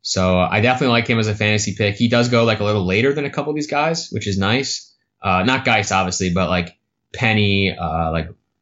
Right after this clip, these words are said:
uh, Ronald Jones, Freeman, like, all these guys go, like, around the same area, but Freeman, I think, usually goes, like, towards the end. So I, I definitely like him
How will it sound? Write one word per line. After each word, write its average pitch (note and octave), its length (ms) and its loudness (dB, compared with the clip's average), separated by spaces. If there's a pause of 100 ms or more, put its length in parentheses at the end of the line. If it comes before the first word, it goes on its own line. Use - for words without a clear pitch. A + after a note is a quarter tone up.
uh, D#2 300 -2
Ronald G2+ 360 2
Jones, F#2+ 1120 0 (360)
Freeman, G2 1160 2 (160)
like, F2 140 -2
all G2+ 120 2
these G#2 140 0
guys G2 340 0 (120)
go, G2+ 160 0
like, F2+ 240 -2 (200)
around G2+ 260 0
the G#2 60 0
same G2+ 200 -2
area, G#2 320 2
but F2+ 120 -2
Freeman, G#2+ 360 0
I F2+ 80 -2
think, F#2 200 -2
usually F2+ 280 0
goes, E2+ 520 -2
like, E2+ 220 -6
towards F2+ 260 0
the E2 140 0
end. D2 240 -6 (560)
So - 220 0
I, E2 300 0
I F#2+ 40 0
definitely G2 380 0
like F#2 180 0
him F2 480 0